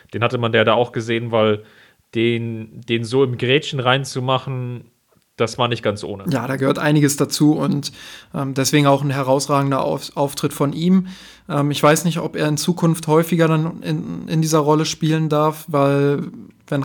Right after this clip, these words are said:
Speaker 2: James Rodriguez dann irgendwann wieder fit ist, wenn Müller f-, seine Form, die er jetzt in dem Spiel hatte, weiter beibehalten kann, äh, dann wird's für Goretzka natürlich schwierig, vorne eine Rolle zu finden. Aber ich glaube, dass er auch als tieferer Box-to-Box-Sechser,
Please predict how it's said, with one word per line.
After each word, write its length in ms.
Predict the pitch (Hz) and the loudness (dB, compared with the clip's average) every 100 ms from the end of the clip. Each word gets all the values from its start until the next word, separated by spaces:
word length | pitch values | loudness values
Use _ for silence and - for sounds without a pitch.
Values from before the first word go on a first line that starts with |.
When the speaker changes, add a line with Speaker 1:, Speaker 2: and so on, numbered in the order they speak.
| - | -2
Speaker 2:
James 280 | 147 147 147 | -2 0 0
Rodriguez 560 | 143 147 151 151 147 | 0 0 2 0 0
dann 180 | 147 147 | 0 -2
irgendwann 720 | 151 147 143 147 139 139 139 - - _ - | -2 -2 -2 0 2 2 -2 -8 -20 _ -2
wieder 200 | 143 139 | 0 2
fit 280 | - 160 | 2 0
ist, 220 | 175 151 147 | 0 0 2
wenn 160 | 143 | 4
Müller 280 | 143 156 156 | 6 6 4
f-, 180 | 156 - - | 0 -8 -8
seine 280 | 139 147 147 | 0 2 2
Form, 340 | 143 151 160 | 4 4 4
die 100 | 151 | 2
er 100 | 147 | 2
jetzt 180 | 147 147 | 2 0
in 100 | 143 | 0
dem 180 | 147 151 | 0 0
Spiel 440 | - 160 156 151 | 0 2 2 2
hatte, 520 | 147 151 151 143 143 | 0 0 0 0 -2
weiter 280 | 160 151 151 | -2 -2 -2
beibehalten 580 | 135 139 151 147 147 147 | -2 0 0 0 -2 -4
kann, 280 | - 147 143 143 - - - _ | -4 -2 -2 -6 -16 -20 -20 _
äh, 140 | 139 151 | -8 -6
dann 140 | 143 | -2
wird's 160 | 139 - | -2 0
für 140 | 147 | 0
Goretzka 420 | 143 139 143 - | 2 2 0 0
natürlich 360 | 147 143 147 135 | -2 0 0 -2
schwierig, 400 | - 147 147 139 | 0 2 2 0
vorne 320 | - 143 160 | 2 4 4
eine 120 | 165 | 2
Rolle 260 | 156 156 151 | 2 2 2
zu 160 | 151 156 | -2 -4
finden. 460 | - 156 143 147 151 - - _ | 0 0 0 -4 -6 -20 -20 _
Aber 180 | 143 135 | 0 0
ich 140 | 135 | 0
glaube, 320 | 135 131 135 | 2 2 4
dass 160 | 139 131 | 2 2
er 280 | 143 135 - | 2 2 0
auch 200 | 143 135 | -2 -4
als 180 | 135 - | -6 -6
tieferer 400 | 151 139 143 135 | -6 -4 -2 0
Box-to-Box-Sechser, 1000 | 135 135 143 131 143 - 143 - 143 | 0 -4 -4 -4 -4 -4 -4 -2 -2